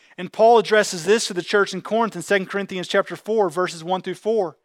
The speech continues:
He says, "Therefore, having the ministry by the mercy of God, we do not lose heart, but we have renounced disgraceful, underhanded ways." Talking to the church of Corinth, he goes, "Listen," he goes, "we, we want to honor the Lord. We,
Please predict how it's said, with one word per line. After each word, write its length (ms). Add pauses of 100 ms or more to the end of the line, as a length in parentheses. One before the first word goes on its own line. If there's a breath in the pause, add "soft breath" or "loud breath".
(440)
He 80
says, 200
"Therefore, 600 (220)
having 340
the 80
ministry 420
by 140
the 60
mercy 340
of 100
God, 320
we 80
do 160
not 220
lose 220
heart, 380
but 140
we 160
have 140
renounced 500
disgraceful, 640
underhanded 400
ways." 380
Talking 300
to 60
the 60
church 320
of 60
Corinth, 320
he 60
goes, 200 (400 loud breath)
"Listen," 380
he 120
goes, 220
"we, 160
we 220
want 180
to 60
honor 240
the 80
Lord. 480
We, 400